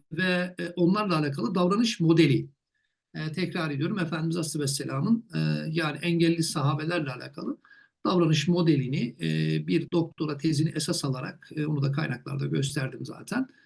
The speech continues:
e, anlatmaya gayret göstereceğim. E, öncelikle şöyle bir mottoyla başlayalım.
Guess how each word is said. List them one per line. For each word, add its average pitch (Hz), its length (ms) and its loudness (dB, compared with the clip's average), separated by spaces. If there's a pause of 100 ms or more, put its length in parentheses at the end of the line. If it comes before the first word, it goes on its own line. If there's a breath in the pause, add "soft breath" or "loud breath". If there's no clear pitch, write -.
(400 soft breath)
e, 165 180 4
anlatmaya 170 600 2
gayret 175 500 0
göstereceğim. 170 760 2 (180)
E, 151 120 -10 (640)
öncelikle 185 600 4
şöyle 180 360 2
bir 175 100 2
mottoyla 160 540 2
başlayalım. 135 640 -2